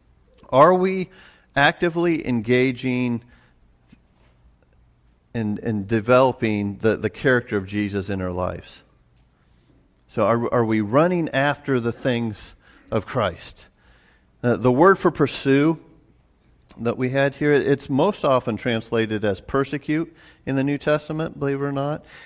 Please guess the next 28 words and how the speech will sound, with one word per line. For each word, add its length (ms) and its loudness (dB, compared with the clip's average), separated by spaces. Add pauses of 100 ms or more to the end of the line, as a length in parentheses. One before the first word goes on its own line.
(140)
And, 240 2
and 80 4
it 80 -2
literally 400 4
means 340 -2
to 100 -2
kind 220 0
of 80 0
hunt 320 0
down 320 0
with 140 -6
a 60 -4
vengeance. 640 -8 (880)
Okay, 320 0
are, 160 2
are 120 2
you 200 0
hunting 640 0
down 540 0
good 320 2
things? 680 -4 (600)
You're 140 -8
looking 340 -4
for 120 0
the 80 2
good 260 -2
things. 240 -4
So, 180 0